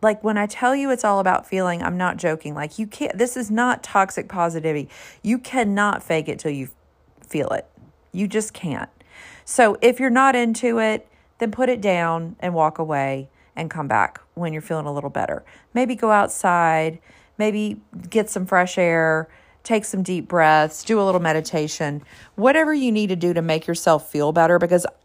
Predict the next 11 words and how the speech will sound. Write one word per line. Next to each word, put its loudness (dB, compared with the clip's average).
honestly, 2
that 4
is 0
the -2
key -8
to -4
life, -2
in 0
my 0
<laughs> -
opinion, -2